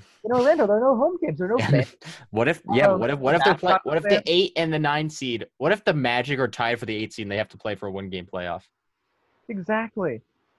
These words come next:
Speaker 1: The, think about nuts it would be. Just to, or, like, what if you have the, the Pelicans make a surprise run,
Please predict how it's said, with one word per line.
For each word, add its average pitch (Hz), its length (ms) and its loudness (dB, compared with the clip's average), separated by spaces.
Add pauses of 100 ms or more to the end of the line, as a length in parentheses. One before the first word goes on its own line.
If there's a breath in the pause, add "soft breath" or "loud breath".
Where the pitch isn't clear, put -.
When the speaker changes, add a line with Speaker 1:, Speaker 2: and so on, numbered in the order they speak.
(220)
Speaker 1:
The, 214 160 -4 (260)
think 262 180 -2
about 247 400 2
nuts 180 340 0
it 208 40 -2
would 160 180 -2
be. 127 160 -4
Just 156 220 -6
to, 175 80 -2
or, 190 120 2
like, 185 200 2 (300)
what 208 100 2
if 214 100 -2
you 226 100 0
have 185 500 4
the, 160 140 -6
the 170 100 0
Pelicans 180 520 0
make 156 200 -2
a 147 100 0 (100)
surprise 147 520 0
run, 120 420 -2